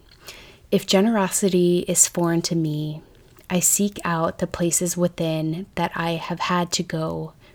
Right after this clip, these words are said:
without so that I can give them what they need. The ways I attune to the frequency of prosperity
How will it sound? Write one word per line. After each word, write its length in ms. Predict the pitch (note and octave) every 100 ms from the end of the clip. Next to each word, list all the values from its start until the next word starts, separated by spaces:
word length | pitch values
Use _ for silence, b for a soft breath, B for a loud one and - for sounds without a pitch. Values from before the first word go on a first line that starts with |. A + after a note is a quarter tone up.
| -
without 680 | F3 - E3+ F#3+ C#4 - - B B B
so 260 | - F#3+ F3
that 280 | E3 F3 -
I 380 | F3 E3 E3 D#3+
can 160 | - F3
give 300 | D#3+ E3+ -
them 400 | F#3 F#3 F#3+ A3
what 180 | F3+ E3+
they 120 | E3+
need. 480 | D#3 D#3+ F#3 - - - - - - - - - _ - - B B B B B -
The 100 | F#3
ways 800 | G3+ A#3+ C4 C4+ C#4 C4 - - -
I 80 | F#3+
attune 680 | F3+ F3 - G3+ G3 G3+ G3+
to 100 | F#3+
the 100 | F3+
frequency 920 | - F3 D#3+ F3 E3+ - E3+ E3 E3+
of 180 | F#3 -
prosperity 1000 | - E3+ - F3 E3+ E3+ E3+ E3+ E3+